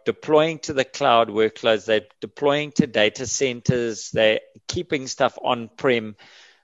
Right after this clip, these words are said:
With Veritas and a partner that you could look at through the Axis Group, we can get through a phased deployment,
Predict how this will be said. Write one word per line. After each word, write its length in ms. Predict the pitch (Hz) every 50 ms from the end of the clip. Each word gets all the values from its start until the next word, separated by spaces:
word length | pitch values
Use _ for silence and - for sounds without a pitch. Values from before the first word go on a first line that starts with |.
| _ _ _ _ _ _ _ _ _
With 340 | - 107 127 147 147 - -
Veritas 800 | - 139 135 139 147 147 147 - - 156 135 117 - - - - -
and 260 | - 135 127 123 123
a 80 | 120 117
partner 560 | - _ - 143 135 135 - - - 135 127
that 280 | 113 117 113 - - -
you 80 | 120 110
could 260 | - - 123 104 104
look 220 | 113 117 - -
at 180 | 120 107 - -
through 220 | - - 127 117
the 160 | 104 113 -
Axis 420 | - 113 - - - - 117 - -
Group, 300 | _ - 120 117 110 - _ _ - - - _ _ -
we 100 | 123 117
can 240 | - - 123 117 107
get 260 | 113 117 113 - -
through 180 | - 127 117
a 40 | 110
phased 680 | 101 - - - - 151 139 143 156 151 139 - -
deployment, 800 | - 139 - - - 143 131 120 113 110 104 104 107 117 - -